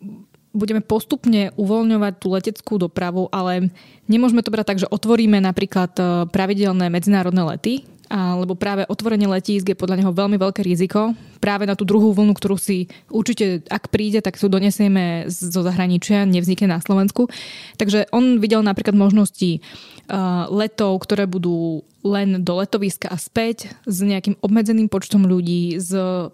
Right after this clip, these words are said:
presnými zoznamami ľudí, aby sa dalo dohľadať, ak by tam bol niekto nakazený. Iná vec je, ak by chcel napríklad niekto do Chorvátska cestovať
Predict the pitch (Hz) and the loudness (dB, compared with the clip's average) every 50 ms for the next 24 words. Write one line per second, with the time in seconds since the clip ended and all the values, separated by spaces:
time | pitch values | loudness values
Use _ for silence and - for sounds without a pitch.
0 | _ _ - 208 214 208 220 220 214 214 202 190 196 202 226 233 226 220 208 208 | _ _ -4 -4 -2 0 0 2 2 2 4 2 2 2 2 2 2 2 2 2
1 | 202 190 190 190 185 151 180 175 - 196 196 196 190 185 185 202 220 240 240 208 | 2 2 2 2 0 -2 -2 -2 -2 0 0 0 0 0 0 2 2 2 0 -2
2 | 196 226 233 196 190 190 190 190 180 185 190 190 190 180 190 185 156 151 - 175 | -4 -4 -2 -2 -2 0 0 0 0 2 2 2 2 2 2 0 0 -2 -4 -4
3 | 175 170 160 151 - - - - - - - - - 233 254 262 240 214 208 185 | -2 -2 -4 -6 -6 -10 -14 -16 -20 -20 -20 -8 -2 0 0 2 2 0 0 0
4 | 202 226 208 196 196 180 196 - 214 202 196 190 180 202 - 208 190 180 185 185 | 2 0 0 0 0 0 0 2 2 4 4 4 2 0 0 0 0 2 2 2
5 | 190 190 175 180 - 202 - 196 180 - - - 196 185 175 175 170 175 - 185 | 2 0 0 0 0 -2 -2 -2 -4 -6 -6 -6 -4 -2 -2 -2 -4 -4 -4 -4
6 | 190 - 190 160 139 - - - | -4 -2 -4 -4 -4 -6 -10 -12